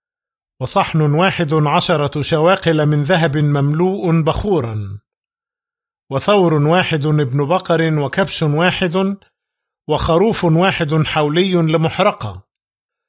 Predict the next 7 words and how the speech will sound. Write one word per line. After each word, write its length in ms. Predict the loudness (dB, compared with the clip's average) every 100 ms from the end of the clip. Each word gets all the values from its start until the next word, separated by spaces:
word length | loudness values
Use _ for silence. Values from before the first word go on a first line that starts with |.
| _ _ _ -4
وتيس 440 | -2 2 2 2
واحد 500 | 2 4 2 0 -2
من 340 | 2 2 2 2
المعز 460 | 2 2 0 0
لذبيحة 760 | -2 0 -2 0 -2 0 -2 -2
خطية، 680 | -2 -2 0 0 0 -2 -10 _ _ _ _ _ -6
ولذبيحة 720 | -2 0 0 0 0 -2 -2